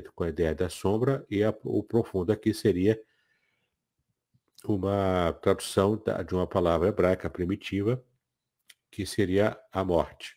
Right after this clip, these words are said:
daria a ideia de morte. E aqui vem uma teoria muito interessante, porque às vezes a gente lê, né, Vale da Sombra da Morte, ou Vale de Escuridão Profunda,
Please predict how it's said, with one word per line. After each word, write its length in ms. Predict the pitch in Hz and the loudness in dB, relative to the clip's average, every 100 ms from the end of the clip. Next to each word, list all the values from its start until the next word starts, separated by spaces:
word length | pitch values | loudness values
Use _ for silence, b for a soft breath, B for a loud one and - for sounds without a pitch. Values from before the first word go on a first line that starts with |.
| _ | _
daria 260 | - 80 87 | -2 0 0
a 40 | |
ideia 340 | 104 - 101 87 | 2 4 4 4
de 100 | 78 | 0
morte. 460 | 73 - - - _ _ _ b b b b b b b b - | -6 -8 -12 -20 _ _ _ b b b b b b b b 4
E 100 | 113 | 4
aqui 220 | 123 143 | 6 6
vem 140 | 135 | 6
uma 140 | 151 143 | 6 4
teoria 400 | 151 143 143 143 | 8 8 8 6
muito 180 | 151 | 4
interessante, 640 | 151 147 147 - 104 92 - | 2 4 4 2 0 0 -6
porque 300 | 101 - 120 | -8 -2 0
às 160 | 117 | 0
vezes 200 | - 151 | 2 0
a 20 | |
gente 200 | 151 147 | 0 -2
lê, 220 | 117 107 104 | -2 0 2
né, 180 | 92 76 | 0 0
Vale 280 | - 107 | 4 4
da 160 | 95 87 | 4 -2
Sombra 320 | - 92 87 | -4 -6 -4
da 140 | 78 73 | -4 -2
Morte, 420 | 90 110 87 - | 2 2 2 -4
ou 100 | 78 | 0
Vale 200 | 82 90 | 0 0
de 80 | 85 | -2
Escuridão 500 | - 82 80 85 85 | -4 -4 -2 -2 -4
Profunda, 640 | 85 80 - 117 104 69 | -4 -6 -4 -4 -2 -6